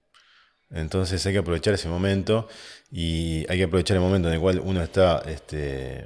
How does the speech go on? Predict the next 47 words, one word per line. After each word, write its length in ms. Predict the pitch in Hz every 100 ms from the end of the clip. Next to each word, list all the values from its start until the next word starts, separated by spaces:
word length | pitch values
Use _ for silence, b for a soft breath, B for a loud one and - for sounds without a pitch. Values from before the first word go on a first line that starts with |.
| -
más 300 | 80 104 -
hecho 180 | 92 101
pelota 600 | 95 110 110 101 113 - - _ -
para 180 | 82
hacer 160 | - 101
las 80 | 101
transformaciones 560 | 90 85 80 - 104
más 100 | 92
grandes, 500 | 85 98 80 67 - - _ _ _
¿sí? 240 | - 90
Es 80 | 98
como 220 | - 104
cuando, 260 | 90 85 82
cuando 260 | 85 82 87
hace 160 | 90
tiempo 300 | 87 104 98
que 80 | 87
no 100 | 87
ves 200 | 95 95
a 100 | 82
un, 440 | 80 78 71 76 - b b b b -
a 80 |
un 100 | 85
amigo 480 | 85 101 107 113 113
y 60 | 82
estaba 480 | 76 92 87 78 76
re 160 | 87
gordo 420 | 92 107 113 117
y 80 | 90
ahora 140 | 90 92
está 280 | - 87 80
re 100 | 82
flaco, 480 | - 98 76 71 - _
¿viste? 480 | - 85 - 87 71
Y 180 | 69 73
lo 140 | 73
ves, 240 | 80 90 -
este, 360 | 78 - 71
sonriente 680 | 69 80 80 95 113 95 87
y 40 | 76
con... 200 | 76 73 B B B B B B B
y 80 | 92
bueno, 220 | 110 98
es 120 | 90
un 100 | 104
poco 220 | 110 107 107
eso. 320 | - 73